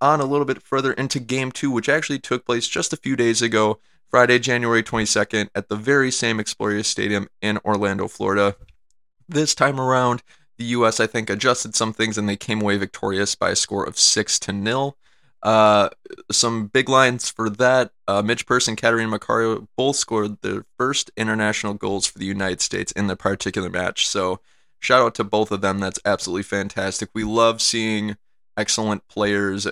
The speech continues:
get a great start to their careers, and I think they did just that. Uh, Carly Lloyd in that particular game bagged another assist, so within two games, Carly Lloyd had three assists. Not too bad for not, uh, playing within the last nine months, so full credit to Carly Lloyd for that.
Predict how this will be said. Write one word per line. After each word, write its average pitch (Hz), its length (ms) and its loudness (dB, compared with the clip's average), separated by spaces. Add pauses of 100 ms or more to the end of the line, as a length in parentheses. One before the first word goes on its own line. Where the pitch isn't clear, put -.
(160)
get 101 160 0
a 95 60 -2
great 101 280 -2
start 92 340 -2
to - 120 -2
their 95 160 -2
careers, 98 500 -4
and 95 120 -6
I 92 80 0
think 101 180 -6
they 95 100 -6
did 98 340 -10
just 101 520 -4
that. 92 300 -4 (380)
Uh, 107 160 6
Carly 113 320 2
Lloyd 113 260 2
in 107 80 -2
that 107 180 2
particular 104 420 -2
game 104 220 -2
bagged 101 240 2
another 104 260 2
assist, 104 320 0
so 101 260 2
within 113 320 0
two 123 200 -2
games, 110 240 0
Carly 104 200 0
Lloyd 104 260 2
had 101 180 -2
three 104 180 -2
assists. - 560 -2 (260)
Not 104 320 2
too 113 140 -2
bad 101 300 6
for 98 480 -4
not, 95 280 0 (180)
uh, 95 220 2
playing 101 360 -2
within 113 220 0
the 117 60 -2
last 113 320 2
nine 117 200 0
months, 113 220 0
so 101 120 0
full 107 240 -2
credit 104 280 -4
to 101 80 -8
Carly 98 280 -2
Lloyd 95 180 -6
for - 80 -8
that. 95 260 -2